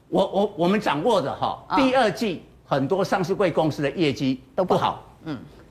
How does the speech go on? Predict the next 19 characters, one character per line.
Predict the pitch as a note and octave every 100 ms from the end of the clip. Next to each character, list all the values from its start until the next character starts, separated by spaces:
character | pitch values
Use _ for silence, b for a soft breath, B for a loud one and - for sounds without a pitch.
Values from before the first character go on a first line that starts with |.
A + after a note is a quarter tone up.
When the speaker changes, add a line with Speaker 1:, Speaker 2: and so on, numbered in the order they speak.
| -
Speaker 1:
第 | E4+ A#3+
三 | - G3+
季 | A3 D#3+ -
依 | F#3+
然 | F3 A2+
有 | A2+
变 | - D#3+ A#2
数， | - C#3+ - - B B B
所 | -
以 | D#4+ A#3+
你 | F#3
看 | A3+ G3+
哈， | F3 -
今 | - C4
天 | B3 C4
哦， | G#3 G2
九 | - A3+
点 | A#3 D3+
半 | G3+